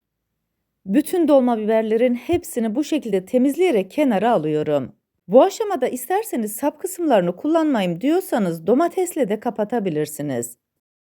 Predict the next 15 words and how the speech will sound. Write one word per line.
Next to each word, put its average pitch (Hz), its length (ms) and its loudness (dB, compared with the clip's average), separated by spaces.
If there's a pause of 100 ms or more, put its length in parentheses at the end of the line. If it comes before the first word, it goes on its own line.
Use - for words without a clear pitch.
(880)
İki 370 280 2
teknikle 196 560 0
de 170 140 -2
çok 311 300 -4
güzel 214 260 0
biber 175 300 0
dolmalarınız 147 640 -2
olur. 131 300 -4 (1400)
Bu 262 160 6
arada 254 500 2
tarifimi 294 560 0
buraya 381 260 2
kadar 208 260 0
izleyip 226 420 -2
beğendiyseniz 214 880 0